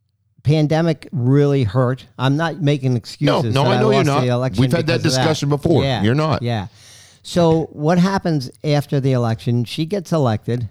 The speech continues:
Speaker 1: all right? And I happen to be walking the neighborhood the next day, just kind of, you know, you pretty beat up, but, uh, and I run across Coach,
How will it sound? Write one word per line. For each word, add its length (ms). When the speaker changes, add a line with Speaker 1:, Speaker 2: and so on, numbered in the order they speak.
Speaker 1:
all 100
right? 280
And 240
I 40
happen 260
to 80
be 140
walking 540
the 80
neighborhood 440
the 60
next 300
day, 220
just 260
kind 240
of, 180
you 100
know, 240
you 240
pretty 220
beat 240
up, 260
but, 220
uh, 360
and 100
I 40
run 160
across 360
Coach, 520